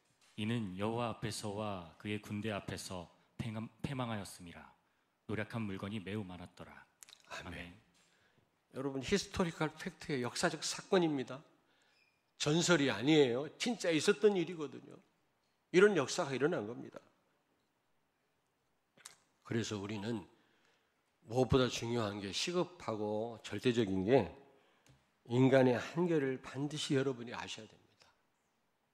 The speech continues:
Speaker 2: 인간의 한계. 여러분, 창세기 삼 장 문제, 이게 인간의 한계입니다. 마귀 때문에 죄를 범하고 하나님 떠났잖아요.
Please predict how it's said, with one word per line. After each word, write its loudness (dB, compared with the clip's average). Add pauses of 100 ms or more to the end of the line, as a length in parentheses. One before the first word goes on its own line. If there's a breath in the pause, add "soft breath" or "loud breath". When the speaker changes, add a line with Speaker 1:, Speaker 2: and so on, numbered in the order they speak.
(680)
Speaker 2:
인간의 0
한계. -10 (2250)
여러분, 8
창세기 6
삼 2
장 10
문제, 4 (260)
이게 4 (140)
인간의 6
한계입니다. 0 (1800)
마귀 8
때문에 8
죄를 8
범하고 8
하나님 8
떠났잖아요. 4